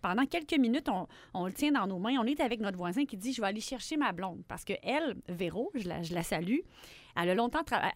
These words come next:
elle est issue du milieu animal et elle a longtemps fait du bénévolat dans des refuges pour animaux, justement, euh, sauvages qui sont, euh,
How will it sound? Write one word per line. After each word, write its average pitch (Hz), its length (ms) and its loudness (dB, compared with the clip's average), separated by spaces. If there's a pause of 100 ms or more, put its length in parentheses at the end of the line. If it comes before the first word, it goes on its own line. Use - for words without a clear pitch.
elle 202 160 -2
est - 40 0
issue 240 300 0
du 226 120 0
milieu 214 260 0
animal 185 560 0
et 220 200 -2
elle 180 120 -2
a 160 80 -2
longtemps 202 320 -4
fait 240 180 -4
du 180 140 -8
bénévolat 196 420 -2
dans 202 120 -2
des 170 140 -6
refuges 190 500 -8
pour 170 180 -10
animaux, 185 400 -4
justement, 180 580 -8
euh, 160 360 -6
sauvages 190 580 -6
qui - 80 -20
sont, 175 260 -10
euh, 143 60 -8